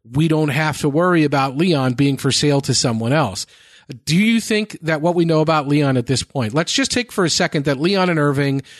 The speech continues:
know, because Irving says, like, "Believe me, if they wanted you, I would know." He makes it a point to tell us that. Uh, and so the question I have is, is there a world in this show now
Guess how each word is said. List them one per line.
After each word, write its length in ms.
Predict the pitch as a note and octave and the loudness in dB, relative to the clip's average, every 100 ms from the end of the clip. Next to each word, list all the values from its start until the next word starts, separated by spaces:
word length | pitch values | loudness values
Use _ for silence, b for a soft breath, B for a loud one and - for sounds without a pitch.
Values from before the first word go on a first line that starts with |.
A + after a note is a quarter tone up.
| B - | B -6
know, 320 | D3+ D#3 C#3 | -2 0 0
because 300 | C#3 D#3+ C#3 | -2 -2 -2
Irving 320 | F3 F#3 G3 | 0 0 -2
says, 380 | - E3+ D#3 C#3+ | -2 0 -2 0
like, 280 | D3+ - - | -2 -2 -4
"Believe 440 | E3 F3 F3+ E3+ | 0 2 2 2
me, 420 | C#3+ D3+ A#2 G2 A2 b b b b | 0 0 0 -4 -12 b b b b
if 240 | G3 G#3 - | -2 -2 0
they 140 | F#3+ | 0
wanted 420 | E3 F3 E3 C#3 | 2 0 0 0
you, 180 | A#2+ A#2+ _ | -2 -2 _
I 340 | C#3 D3+ D#3+ D#3 | -2 0 2 0
would 460 | C3 C3+ D#3 C3 | 0 2 2 0
know." 240 | D3 C#3 G2+ | -2 -2 0
He 120 | D3 | 0
makes 220 | E3 E3 | 0 0
it 80 | D#3 | -4
a 40 | |
point 300 | - F#3 F3 | -2 -2 -2
to 80 | D3 | -4
tell 280 | - C#3 G#2 | -4 -4 -2
us 140 | G2 | -6
that. 260 | A2 E2+ - b b b | -6 -12 -18 b b b
Uh, 220 | C#3 C3+ C#3+ | -2 -2 -2
and 220 | E3 D#3+ | -2 -2
so 380 | - F3+ D#3+ D#3 | 0 0 0 0
the 120 | D3 | -4
question 340 | E3 G#3 G#3 F3+ | -4 -2 -2 -2
I 120 | E3+ | 0
have 180 | D#3+ D3+ | 0 0
is, 120 | C#3+ | -2
is 200 | F#3 F#3 | -2 -2
there 160 | G3 G3 | 0 0
a 60 | |
world 280 | E3+ E3 D#3+ | 2 0 2
in 100 | D3 | 2
this 120 | D3 | 0
show 280 | - E3 C#3 | 0 0 0
now 500 | B2+ C#3+ B2 F#2 F#2 | 2 0 -2 -6 -14